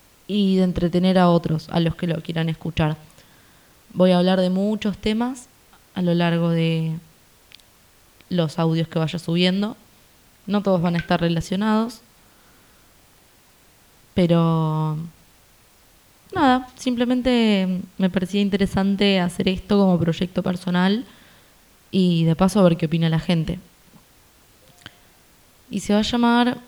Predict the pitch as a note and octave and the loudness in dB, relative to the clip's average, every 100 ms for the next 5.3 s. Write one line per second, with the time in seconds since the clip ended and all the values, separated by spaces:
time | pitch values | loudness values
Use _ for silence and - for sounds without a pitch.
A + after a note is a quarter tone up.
0 | _ - G3 G3 G#3 A3 A3 G3 F#3 F3 | _ -4 2 4 4 2 2 2 2 0
1 | - F3 - _ _ _ _ _ _ _ | 0 -6 -8 _ _ _ _ _ _ _
2 | _ - G3 F#3+ G#3+ C4+ C4+ A#3 A3 - | _ 0 0 2 -2 0 0 0 -2 -2
3 | - A#3 B3 C4 A3+ F#3+ - G#3+ A3 A3+ | -10 -12 -6 -4 -4 -6 -2 0 2 0
4 | A3 A#3 A3 A#3+ - - F#3+ G3+ A3 G#3+ | 0 0 2 -2 -8 -2 4 6 6 6
5 | G3 F#3+ F#3 | 2 0 -4